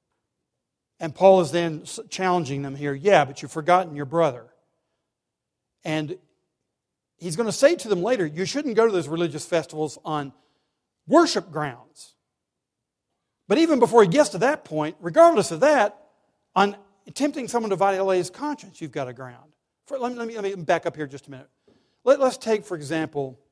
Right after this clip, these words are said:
uh, this wouldn't be quite parallel, but it's the best I can do. Uh,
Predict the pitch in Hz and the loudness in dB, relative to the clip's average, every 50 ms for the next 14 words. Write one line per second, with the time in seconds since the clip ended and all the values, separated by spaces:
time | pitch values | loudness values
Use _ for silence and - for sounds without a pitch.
0 | _ _ _ _ _ _ _ _ _ _ _ _ _ - 147 139 139 139 143 175 | _ _ _ _ _ _ _ _ _ _ _ _ _ -10 -6 -6 -6 -6 -6 -10
1 | 170 - 202 185 156 151 143 139 - - _ - 151 143 143 _ - 151 131 131 | -12 -8 -8 -8 -6 -8 -10 -12 -14 -14 _ -6 -6 -6 -6 _ -16 -16 -14 -14
2 | 127 127 123 120 131 135 - - 156 156 139 - - 139 131 139 127 120 127 123 | -14 -14 -14 -16 -18 -20 -16 -12 -10 -10 -10 -8 -10 -12 -14 -14 -16 -18 -18 -18
3 | 120 120 _ _ _ _ _ _ _ _ _ _ _ _ _ _ - 156 139 143 | -20 -20 _ _ _ _ _ _ _ _ _ _ _ _ _ _ -10 -10 -10 -10